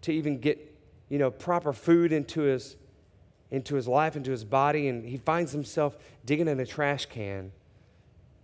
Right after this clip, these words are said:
getting scraps from a nearby restaurant at a casino. And he's just getting these scraps and feeding himself, and he's thinking, "You know, my dad ha-,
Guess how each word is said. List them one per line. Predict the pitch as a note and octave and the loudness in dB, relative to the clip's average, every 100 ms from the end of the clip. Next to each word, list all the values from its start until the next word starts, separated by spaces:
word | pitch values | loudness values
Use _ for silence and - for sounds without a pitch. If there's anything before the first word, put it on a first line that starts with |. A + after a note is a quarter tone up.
| _ _ | _ _
getting | - C#3 | -8 -8
scraps | B2+ - - D3 B2 - | -8 -6 2 2 2 -4
from | - A#2+ G#2+ G2+ - - - _ - _ _ _ _ - | -8 -6 -6 -8 -18 -20 -20 _ -20 _ _ _ _ -8
a | |
nearby | A#2 C3 B2+ A#2+ | -2 -2 2 0
restaurant | A2 B2+ A#2 - A2 G#2+ G2+ - - _ _ _ _ _ _ - | 2 -2 -2 -4 -4 -4 -8 -20 -20 _ _ _ _ _ _ -10
at | A#2 | -6
a | A2+ | -6
casino. | G#2 - C3 A#2 G2+ F#2+ A2 | -8 -8 -6 -4 -6 -8 -8
And | A2+ | -8
he's | A2 | -8
just | A#2+ - | -10 -6
getting | D3 B2+ | -6 -4
these | A#2 - | -8 -10
scraps | - C#3 C3 - | 0 2 2 -2
and | A#2+ G#2 - - | -10 -10 -16 -8
feeding | - C#3 A#2+ | -4 -2 -4
himself, | G#2+ B2+ A#2 | -4 -4 -4
and | A#2 | -4
he's | B2 | -4
thinking, | - B2+ A2+ G#2 - - - - _ _ - - _ _ | -4 -4 -6 -10 -12 -20 -20 -20 _ _ -20 -20 _ _
"You | C3 | -2
know, | |
my | C#3 E3+ | 0 0
dad | C3 A2+ A#2 A#2+ G2 G#2 - _ _ _ _ - _ _ _ _ _ _ _ _ _ _ | 0 -2 -2 -2 -6 -12 -20 _ _ _ _ -20 _ _ _ _ _ _ _ _ _ _
ha-, | - C#3 | -8 -6